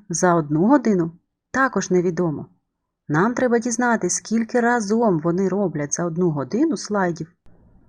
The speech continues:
Давайте цю задачу виконаємо одним виразом. Щоб дізнатись, скільки за одну годину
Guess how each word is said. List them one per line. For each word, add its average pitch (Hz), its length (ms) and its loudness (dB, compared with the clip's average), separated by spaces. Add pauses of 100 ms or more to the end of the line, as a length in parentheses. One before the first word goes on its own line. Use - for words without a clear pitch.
(240)
Давайте 208 360 2
цю 190 160 -4
задачу 214 460 -2
виконаємо 175 640 -2 (200)
одним 214 340 0
виразом. 147 500 -6 (540)
Щоб 262 200 -6
дізнатись, 226 500 0
скільки 196 480 -4
за 180 140 0
одну 180 240 0
годину 165 460 0